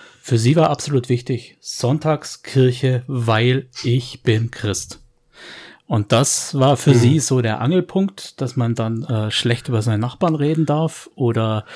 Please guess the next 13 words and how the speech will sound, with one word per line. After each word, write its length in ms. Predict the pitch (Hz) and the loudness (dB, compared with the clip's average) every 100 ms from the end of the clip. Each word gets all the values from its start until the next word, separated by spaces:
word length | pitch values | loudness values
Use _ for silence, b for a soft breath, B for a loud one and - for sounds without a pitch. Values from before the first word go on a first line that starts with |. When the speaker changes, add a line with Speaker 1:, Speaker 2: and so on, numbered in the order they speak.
| B B B - 262 | B B B -10 -2
Speaker 1:
äh, 540 | 120 110 107 104 120 | 2 2 2 0 -2
irgendwelche 420 | - 127 135 127 120 | -2 0 0 0 0
Dinge 480 | 120 135 120 113 - B B B B B B - - - - | 2 4 2 0 -6 B B B B B B -14 -12 -12 -16
verdammen 920 | - - - 127 123 120 175 175 156 | -18 -6 0 2 4 4 6 6 6
darf, 520 | 139 156 196 - - | 6 6 4 2 2
nicht 400 | 143 151 - - | 4 4 2 2
den 120 | 139 | 4
Nächsten 440 | 123 143 - - 160 | 4 4 0 2 4
liebt 380 | 151 190 - 175 | 6 4 4 0
oder 220 | 156 160 | 4 4
sowas. 580 | 151 175 180 180 - - | 4 2 2 0 -2 -2
Das, 540 | 139 - - - - | -2 0 -4 -6 -10
mm, 500 | 262 208 202 185 180 | -8 -6 -6 -6 -6